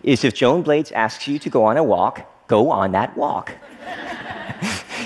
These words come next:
It changed things. It really changed the way I was thinking about things. To free ourselves from the filter bubbles, we can't just think about information filter bubbles, but also relationship and social filter bubbles. You see, we human beings, we're not nearly as smart as we think we are.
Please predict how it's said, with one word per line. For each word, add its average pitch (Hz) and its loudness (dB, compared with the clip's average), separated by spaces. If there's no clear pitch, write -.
It 175 4
changed 180 2
things. - -2
It 165 6
really 202 6
changed 165 2
the 143 2
way 143 4
I 131 2
was 131 0
thinking - -4
about - -2
things. - -8
To 143 2
free 214 2
ourselves 202 2
from 170 0
the 143 0
filter 196 2
bubbles, 123 2
we 131 4
can't 220 0
just - -2
think 175 -4
about 151 2
information 127 0
filter 107 0
bubbles, 95 -2
but - 0
also 165 2
relationship 123 2
and 117 0
social 113 2
filter 110 0
bubbles. - -4
You - -10
see, 214 0
we 240 4
human 262 4
beings, 185 2
we're 226 4
not 185 2
nearly 139 2
as 110 2
smart 113 4
as 104 -4
we 101 0
think 95 -2
we 92 0
are. - -6